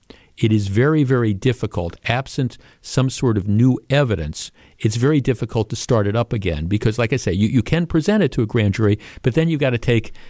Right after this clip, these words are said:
you know, eighteen months of work and read all the transcripts and stuff and do all those things and, and do it for the new grand jury. And then,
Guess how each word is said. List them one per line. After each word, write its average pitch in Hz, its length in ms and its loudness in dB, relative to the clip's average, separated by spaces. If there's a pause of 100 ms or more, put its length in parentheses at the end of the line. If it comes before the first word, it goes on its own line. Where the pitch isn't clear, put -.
(120)
you 139 80 0
know, 120 140 2
eighteen 151 420 -4
months 123 280 -4
of 85 100 -6
work 117 380 -2 (840)
and 113 180 4
read 151 260 4
all 120 200 2
the 110 100 -4
transcripts 123 720 -4
and 101 120 0
stuff 101 400 0
and 107 120 -2
do 113 260 0
all 165 380 4
those 127 300 0
things 95 500 0 (340)
and, 123 120 0
and 110 160 0
do 135 160 4
it 135 100 -2
for - 140 -2
the 113 80 2
new 117 200 4
grand 110 340 2
jury. 110 400 0
And 113 140 2
then, 120 260 0